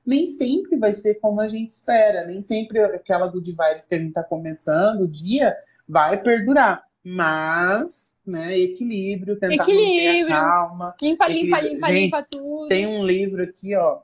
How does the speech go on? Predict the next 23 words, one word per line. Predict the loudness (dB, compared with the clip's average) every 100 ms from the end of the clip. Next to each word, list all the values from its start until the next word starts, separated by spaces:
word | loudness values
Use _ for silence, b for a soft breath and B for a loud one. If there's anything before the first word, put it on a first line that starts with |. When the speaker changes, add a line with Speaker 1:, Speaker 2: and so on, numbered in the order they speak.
| _ -20
Speaker 1:
que |
chama | -6 -6 -4 -6 -8
O |
Livro | -6 -6 -4
do | -4
Conforto. | -2 -4 -4 -4 -4 -4
Eu | -10
comprei | -8 -2
esse | -2 0
livro | -2 -2
porque | -4 0
eu | 0
vi | 0
uma | -4
indicação, | -4 -2 -2 -2 0 0 -2 B B B B 0
e |
aí, | 2 4
eu, | 2 0 0
cara, | 4 4 4
ele | 0 -6
fala | -4 -4
uns | -4
negócios | -4 -4 -4 -4 -8